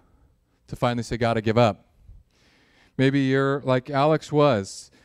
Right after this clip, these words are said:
like, walking that line of, like, "I don't know, this Christian stuff, like, yeah, it's, it's, I like, I know the God, but it's not a relationship," and God puts a chair for you in the middle of nowhere. Maybe God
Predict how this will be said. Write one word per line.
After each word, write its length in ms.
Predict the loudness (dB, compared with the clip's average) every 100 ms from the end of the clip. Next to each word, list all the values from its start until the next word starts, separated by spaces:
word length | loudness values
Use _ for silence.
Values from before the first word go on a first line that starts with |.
| _ -6
like, 140 | -4
walking 420 | 2 2 0 -2
that 160 | -2 -2
line 340 | 0 0 -2
of, 80 | -2
like, 220 | -2 0
"I 200 | 0 0
don't 120 | 0 0
know, 280 | 2 2
this 160 | 2 0
Christian 300 | -4 -6 -4
stuff, 200 | -4 0
like, 160 | 0 0
yeah, 260 | 2 2
it's, 140 | 0 -4
it's, 260 | -8 -6 -2
I 100 | 2
like, 300 | 2 0 -4
I 100 | -4
know 100 | -4
the 100 | -4
God, 480 | -2 0 2 0
but 200 | 0 0 -4 _ -12
it's 160 | -8
not 140 | -6 -4
a 20 |
relationship," 720 | 0 2 0 -4 0 2 2
and 100 | 0
God 200 | 0 0
puts 180 | -2 -6
a 40 |
chair 500 | -8 -2 2 2 0 -6 -20 _
for 240 | _ -4 -2
you 100 | -2
in 60 | -4
the 40 |
middle 220 | -2 -2
of 80 | -4
nowhere. 540 | -4 -4 -4 -4 -8 -12 -18 -18 -20 -20 _
Maybe 300 | -2 0 0
God 420 | 0 0 2 0